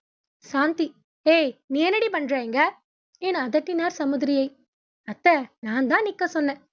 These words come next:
கொஞ்சம் ஹெல்ப்பா இருக்கணும்னு" என அம்ரு கூறியதும் அமைதியாகினார். தனம் தன் நாத்தனாரின் குணம் அறிந்தமையால் எதையும் கண்டு கொள்ளவில்லை. இருவர் வீட்டு பக்கமும் அமர்ந்து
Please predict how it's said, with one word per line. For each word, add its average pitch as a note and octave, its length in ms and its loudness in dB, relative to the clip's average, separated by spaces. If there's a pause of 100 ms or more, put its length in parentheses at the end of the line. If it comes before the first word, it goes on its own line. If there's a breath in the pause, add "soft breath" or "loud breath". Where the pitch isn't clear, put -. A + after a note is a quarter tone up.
கொஞ்சம் A#3 340 -2
ஹெல்ப்பா B3+ 320 2
இருக்கணும்னு" D4+ 640 -2 (580)
என D#4+ 300 0
அம்ரு C4 280 0
கூறியதும் F4 540 -2
அமைதியாகினார். C#4 720 0 (580)
தனம் D#4+ 380 -2 (140)
தன் D4 220 0
நாத்தனாரின் G4+ 580 -2
குணம் E4+ 280 -2
அறிந்தமையால் D#4 680 0 (460 soft breath)
எதையும் B3+ 360 0
கண்டு E4+ 260 -4
கொள்ளவில்லை. C#4 480 0 (540)
இருவர் B3+ 340 0
வீட்டு D#4+ 260 -4
பக்கமும் G4 440 -4
அமர்ந்து E4 360 -2